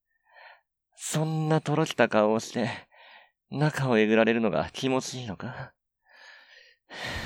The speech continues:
そうか。なら、もっと激しく動いてやろうか。どう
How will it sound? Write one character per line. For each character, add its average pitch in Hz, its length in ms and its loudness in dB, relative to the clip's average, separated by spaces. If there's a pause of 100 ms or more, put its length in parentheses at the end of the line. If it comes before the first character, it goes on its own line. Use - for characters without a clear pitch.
(140)
そ - 400 -8
う - 140 -8
か。 - 360 -12 (1120)
な 117 280 -6
ら、 - 380 -4 (1000)
も 175 160 10
っ 170 60 6 (160)
と 147 100 6
激 135 340 4
し - 160 -4
く 107 180 4
動 127 140 6
い 120 60 4
て 110 120 2
や 104 140 8
ろ 113 120 8
う 104 60 2
か。 101 240 2 (4000)
ど 143 280 8
う - 100 0